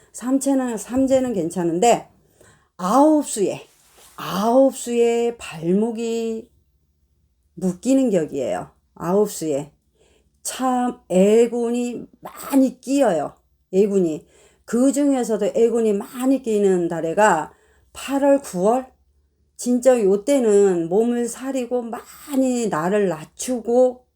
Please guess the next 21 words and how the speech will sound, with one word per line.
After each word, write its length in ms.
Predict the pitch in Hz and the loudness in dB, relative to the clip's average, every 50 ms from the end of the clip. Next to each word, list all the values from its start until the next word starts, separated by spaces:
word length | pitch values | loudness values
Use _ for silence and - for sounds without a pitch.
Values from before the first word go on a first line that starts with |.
| _ _ - | _ _ -20
가야 400 | - - 175 170 190 208 208 208 | -12 -6 -4 -2 0 0 0 -2
하는 440 | 190 202 214 226 214 208 202 202 | -2 -4 -2 -2 0 0 0 0
해입니다. 520 | 240 254 247 233 208 165 143 - 131 - - _ _ _ _ _ _ _ _ _ _ | -2 -2 -2 -2 -2 -4 -4 -6 -10 -14 -18 _ _ _ _ _ _ _ _ _ _
올해는 580 | - 175 185 208 214 214 220 226 233 233 220 - _ _ _ _ _ _ _ _ _ _ _ _ _ _ _ _ _ _ _ _ _ _ _ _ _ _ _ _ _ _ _ | -2 0 2 4 4 4 4 2 0 -2 -6 -10 _ _ _ _ _ _ _ _ _ _ _ _ _ _ _ _ _ _ _ _ _ _ _ _ _ _ _ _ _ _ _
무조건 500 | - 180 185 190 208 214 202 220 214 202 | -6 -4 -2 0 0 0 0 0 0 0
아홉 240 | 165 147 160 175 175 | 0 -2 -4 -6 -4
수 140 | - 185 180 | -4 -6 -8
잘 280 | - - 165 165 175 190 | -6 -6 -4 -2 -2 -2
넘기시고 840 | 175 156 165 170 170 190 180 185 - 151 156 160 160 160 160 170 175 | -2 -2 -2 -2 -2 -2 -4 -6 -8 -10 -8 -6 -6 -6 -8 -10 -12
조심하세요. 800 | - - 170 165 170 - 175 147 135 143 - - - - - - _ _ _ _ _ _ _ _ _ _ _ _ _ _ _ _ _ _ _ - | -8 -6 -6 -6 -4 -6 -6 -6 -8 -8 -10 -12 -12 -12 -12 -16 _ _ _ _ _ _ _ _ _ _ _ _ _ _ _ _ _ _ _ -2
육십하나 800 | 190 185 180 - - 220 208 202 - 202 214 208 208 202 202 202 | 0 0 0 -2 -4 -4 -4 -4 -4 -4 -2 0 2 2 0 0
신축생. 840 | 196 - 262 254 247 254 233 - - 175 156 139 135 139 - 175 - _ _ _ _ _ _ _ _ _ _ _ _ _ _ _ _ _ _ | -2 -4 -6 -6 -6 -6 -8 -6 -6 -6 -4 -2 -2 -4 -4 -6 -12 _ _ _ _ _ _ _ _ _ _ _ _ _ _ _ _ _ _
나는 380 | 185 185 175 175 185 190 185 185 | -4 -2 0 2 2 2 2 2
삼재해에 680 | 180 208 214 220 202 220 214 208 208 196 185 185 185 180 | 0 -2 -4 -4 -2 -4 -4 -4 -2 -2 -2 0 -2 -4
참 800 | 185 - - - - - - - - - - - - _ 220 214 | -6 -10 -18 -18 -20 -20 -20 -20 -20 -20 -20 -20 -18 _ -12 -10
많이 460 | 208 196 170 151 160 170 185 180 180 | -8 -8 -8 -6 -4 -2 -2 -2 -2
힘들고 500 | 185 - 226 220 208 202 185 180 185 185 | -4 -6 -10 -8 -8 -6 -6 -8 -8 -10
고단한 580 | - - 165 165 180 170 170 170 160 160 170 | -12 -12 -10 -8 -8 -8 -8 -8 -10 -10 -10
한 160 | 175 190 220 233 | -8 -8 -8 -8
해가 220 | 233 208 220 202 | -6 -6 -6 -6
되겠어요. 760 | 175 156 147 151 151 - - - 156 151 151 151 147 151 | -8 -8 -10 -10 -12 -10 -12 -12 -10 -8 -10 -10 -12 -14